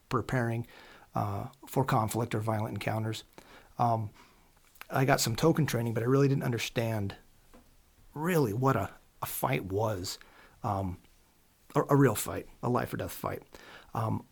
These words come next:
with today's, with today's culture, I know with some of the law enforcement I've worked with and that we've helped train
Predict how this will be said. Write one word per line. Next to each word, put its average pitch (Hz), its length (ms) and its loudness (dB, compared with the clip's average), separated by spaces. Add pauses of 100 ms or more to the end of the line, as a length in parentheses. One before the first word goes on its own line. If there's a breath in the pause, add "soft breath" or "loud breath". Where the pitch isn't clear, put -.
(460)
with 139 380 2
today's, 160 640 4 (1160)
with 139 160 -2
today's 185 300 2
culture, 143 600 0
I 120 100 -2
know 139 360 4 (120)
with 151 160 -2
some 165 160 2
of 139 40 2
the 131 60 4
law 143 200 4
enforcement 135 460 2
I've 107 120 -2
worked 135 340 2
with 131 280 2 (420 soft breath)
and 120 120 0
that 123 60 0
we've 113 160 -4
helped 123 200 0
train 143 500 2